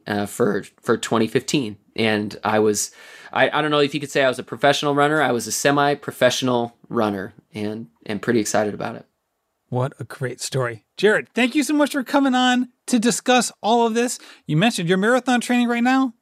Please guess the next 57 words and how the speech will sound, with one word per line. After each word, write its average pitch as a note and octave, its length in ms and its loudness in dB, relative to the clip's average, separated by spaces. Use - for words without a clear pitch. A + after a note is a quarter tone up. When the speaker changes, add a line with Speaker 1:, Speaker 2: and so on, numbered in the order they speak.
Speaker 2:
So G#3+ 240 4
where E3+ 280 0
are A3 60 4
you A3 160 0
gonna A3 160 2
be G#3+ 180 2
for A3+ 100 -4
the F3 60 -4
people G3 260 2
who F#3 140 0
don't G3+ 180 2
know? A#3 240 0
Speaker 1:
I'm B2 120 0
in C#3+ 120 2
New D3+ 80 2
York D3+ 300 2
this D3+ 180 -4
fall, E3+ 460 2
and, B2 460 2
uh, A#2+ 440 4
I A#2 100 -2
have, A#2+ 460 0
you A#2 100 2
know, A#2 120 4
just A#2+ 260 -2
a A2 280 4
few - 220 -2
more C#3 200 4
weeks C#3+ 260 0
to - 80 -4
put - 180 0
together C3+ 440 2
of B2 120 -6
training D3 440 0
to A#2 380 0
be A#2+ 100 2
ready B2+ 200 4
for C3 160 -4
New B2+ 120 2
York. C3+ 580 2
And, G#2+ 480 -4
uh, G#2 320 -4
and F3 160 0
I'm C4 100 0
excited. - 600 0
You C#3 120 0
know, C3 140 2
I'm, A#2+ 340 -2
I'm A#2+ 160 0
fit. F3+ 480 0
It's C3 160 -2
been C#3+ 140 2
a B2+ 60 2
long C3+ 260 0
time C#3 340 0
since, - 520 -2
uh, A2+ 340 2